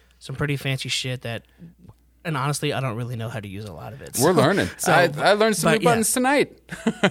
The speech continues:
Speaker 2: <laughs>
Speaker 1: Literally tonight, you were like, "Hey, look what I found." Like, yeah,
Speaker 2: Yeah.
Speaker 1: that's something. Okay. I didn't know you, you know, fifty-four episodes in and we're just now learning this
Speaker 2: Pretty
Speaker 1: stuff.
Speaker 2: exciting.
Speaker 1: But,
Speaker 2: <laughs>
Speaker 1: yeah. And, and we're not, it's, it's,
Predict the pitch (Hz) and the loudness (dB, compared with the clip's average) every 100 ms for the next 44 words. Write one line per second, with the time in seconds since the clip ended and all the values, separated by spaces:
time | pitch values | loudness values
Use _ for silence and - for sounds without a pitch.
0 | - 175 - 208 208 202 185 165 220 214 | 0 -4 0 -2 2 0 4 2 2 0
1 | - - 196 156 - 403 - - 196 294 | 0 0 0 0 0 0 -2 -6 -8 -4
2 | 294 349 - 139 143 104 131 160 135 180 | -4 -4 -4 -4 -2 0 2 4 4 2
3 | - - 196 185 185 - 247 226 269 - | -4 -8 -6 -8 -8 -6 -4 -4 -6 -8
4 | 185 208 185 185 _ _ _ - 156 151 | -10 -8 -8 -10 _ _ _ -10 -8 -8
5 | 175 - 196 190 180 202 165 180 175 175 | -10 -6 -6 -4 -2 0 0 -2 -4 0
6 | 214 175 143 160 175 156 165 185 - - | -2 -2 -4 -4 -2 -2 -2 -4 -6 0
7 | 120 110 123 123 120 95 - - - 254 | 0 2 2 2 2 -2 -10 -12 -2 0
8 | - 185 - 156 - 202 143 - 180 185 | 2 0 2 0 0 -4 -4 -2 -4 -2
9 | 180 214 226 220 - - 170 - - _ | -2 0 0 -2 -6 -12 -10 -14 -20 _
10 | _ _ _ - 196 151 160 147 | _ _ _ -8 -6 -4 -6 -8